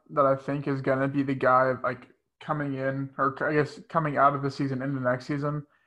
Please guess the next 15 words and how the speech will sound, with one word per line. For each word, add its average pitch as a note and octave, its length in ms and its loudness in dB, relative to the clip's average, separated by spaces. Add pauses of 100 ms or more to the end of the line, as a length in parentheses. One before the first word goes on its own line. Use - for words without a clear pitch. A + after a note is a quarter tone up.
(300)
I D#3+ 80 2
think D#3+ 220 -2
I'm F3+ 100 4
gonna D#3+ 180 4
lean C#3 220 0
Washington D3 720 0
just C#3+ 160 -8
with C#3+ 100 -6
that B2+ 180 0
connection C3 480 -4
he C3 80 -6
has C3 320 0
with C#3+ 200 -8
Rudolph. D3 380 2
It's - 240 -12